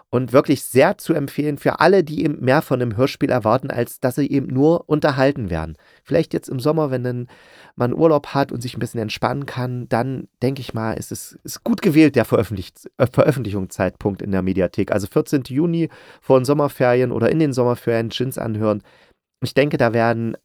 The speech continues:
einige Leute viel Spaß dran haben und, also Spaß nicht im Sinne von <laughs> hahaha, sondern einfach eine interessante und berührende Geschichte erleben, die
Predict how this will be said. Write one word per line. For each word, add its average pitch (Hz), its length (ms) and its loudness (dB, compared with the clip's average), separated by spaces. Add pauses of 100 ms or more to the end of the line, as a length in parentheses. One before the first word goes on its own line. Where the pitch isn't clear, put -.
einige 120 380 0
Leute 101 480 0
viel - 420 -4
Spaß 113 400 -6
dran 113 340 -6
haben 110 300 -2
und, - 420 -6
also 117 140 -4
Spaß 120 380 0
nicht 127 160 -8
im 117 100 -6
Sinne 113 220 -4
von 107 360 0
<laughs> - 40 -10
hahaha, 107 480 2 (460)
sondern 127 320 0
einfach 120 500 -2
eine 110 280 0
interessante 127 840 -2
und 120 420 -6 (1160)
berührende 151 460 6
Geschichte - 440 -2
erleben, 113 480 2
die 113 480 -8